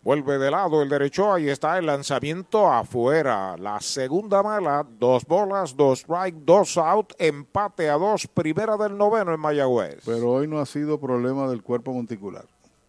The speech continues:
Speaker 2: Simplemente la ofensiva se ha apagado, cuatro inatrapables, le han regalado cantidad de bases por bolas y no ha podido marcar carrera.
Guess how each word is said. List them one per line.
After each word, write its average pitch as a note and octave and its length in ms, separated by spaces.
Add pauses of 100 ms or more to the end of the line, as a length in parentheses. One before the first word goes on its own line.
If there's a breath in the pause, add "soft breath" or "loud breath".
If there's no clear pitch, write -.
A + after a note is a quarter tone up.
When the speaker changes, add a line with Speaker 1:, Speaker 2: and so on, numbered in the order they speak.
Speaker 2:
Simplemente A#2 520
la A#2+ 100
ofensiva A2+ 600
se A#2+ 140
ha - 20
apagado, B2+ 720
cuatro A#2 280
inatrapables, A#2 840 (580 soft breath)
le G2+ 80
han G2+ 140
regalado A#2 580
cantidad G#2+ 540
de A#2 100
bases A#2 300
por A2 180
bolas B2 320
y A2+ 60
no G#2+ 80
ha A2 60
podido A2+ 360
marcar A2 320
carrera. G#2+ 400